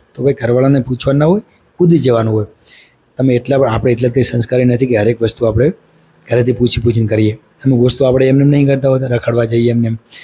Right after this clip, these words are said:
આપણે વ્યસન કરતા હોય, બીડી પીએ એમને એમ, બિયર પીવા જતા હોય તો એમને એ ઘરવાળાને પૂછીને કરીએ. તો એ વસ્તુ આપણે જો ઘરે નથી પૂછતા તો આજે સારી વસ્તુ જે આપણને એવું લાગે છે કે અહીંયા આપણે કમાઈ શકીએ છીએ,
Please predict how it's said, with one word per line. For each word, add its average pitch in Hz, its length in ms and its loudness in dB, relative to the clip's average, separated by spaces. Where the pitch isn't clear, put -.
આપણે 117 220 -2
વ્યસન 117 300 -2
કરતા 117 240 -2
હોય, 113 120 2
બીડી 120 260 2
પીએ 113 320 2
એમને 113 180 2
એમ, 110 60 -2
બિયર 131 220 2
પીવા 127 240 0
જતા 117 260 -2
હોય 120 100 2
તો 120 100 -2
એમને 120 260 0
એ 120 40 -6
ઘરવાળાને 123 440 0
પૂછીને 147 260 0
કરીએ. 170 220 2
તો - 80 -10
એ 110 140 0
વસ્તુ 143 260 0
આપણે 139 200 2
જો 135 100 0
ઘરે 120 160 0
નથી 143 220 0
પૂછતા 120 460 -4
તો 135 80 -6
આજે 120 220 0
સારી 120 300 0
વસ્તુ 127 280 0
જે 127 160 2
આપણને 127 220 0
એવું 135 120 2
લાગે 113 300 2
છે 147 80 2
કે 143 120 -2
અહીંયા 135 180 2
આપણે 131 140 -2
કમાઈ 135 280 0
શકીએ 117 340 0
છીએ, 117 100 -2